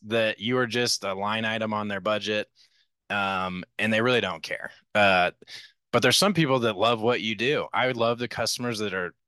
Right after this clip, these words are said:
you may frame it as slightly critical, but they're like, "Hey, the way that boxwood was, was sheared,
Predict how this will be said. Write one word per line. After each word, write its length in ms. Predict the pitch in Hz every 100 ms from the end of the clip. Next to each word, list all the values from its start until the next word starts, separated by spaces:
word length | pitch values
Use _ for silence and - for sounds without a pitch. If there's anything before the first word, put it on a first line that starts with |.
| _ _
you 140 | 104 101
may 180 | 104 98
frame 300 | - 107 107
it 80 |
as 120 | 98 -
slightly 320 | 104 95 92
critical, 480 | - 104 113 127 135
but 140 | 107
they're 140 | 110 110
like, 200 | 110 98
"Hey, 180 | 123
the 120 | 98 98
way 160 | 110
that 200 | 117 113
boxwood 540 | 95 104 - 123 120 120 - -
was, 380 | 104 101 92 -
was 160 | 104
sheared, 400 | - 120 123 143